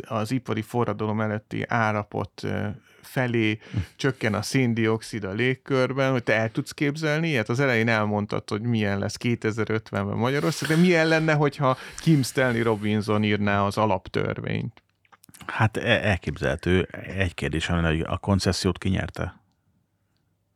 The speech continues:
Speaker 2: Tehát a, arra a sávra, amin a, ezek a vadállatok ott mozognak. Tehát Magyarországon ez a probléma, hogy, ö,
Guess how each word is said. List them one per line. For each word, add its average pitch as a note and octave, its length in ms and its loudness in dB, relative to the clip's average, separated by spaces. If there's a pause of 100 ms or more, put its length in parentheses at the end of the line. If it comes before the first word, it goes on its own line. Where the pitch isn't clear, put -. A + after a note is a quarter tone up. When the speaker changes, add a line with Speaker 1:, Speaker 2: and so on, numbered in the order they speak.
(400)
Speaker 2:
Tehát D#2 320 -2
a, F2 320 -2
arra F2 500 0 (260)
a F#2 100 -2 (440)
sávra, E2+ 720 2
amin F2 320 2
a, E2+ 280 0
ezek - 220 -4
a D#2 60 -2
vadállatok D#2+ 480 2
ott D#2+ 220 -4
mozognak. D#2 560 -2
Tehát F#2 160 -2
Magyarországon F2 680 2
ez F2 100 0
a D#2 60 -2
probléma, E2 480 -4
hogy, E2 240 -4
ö, E2 200 -2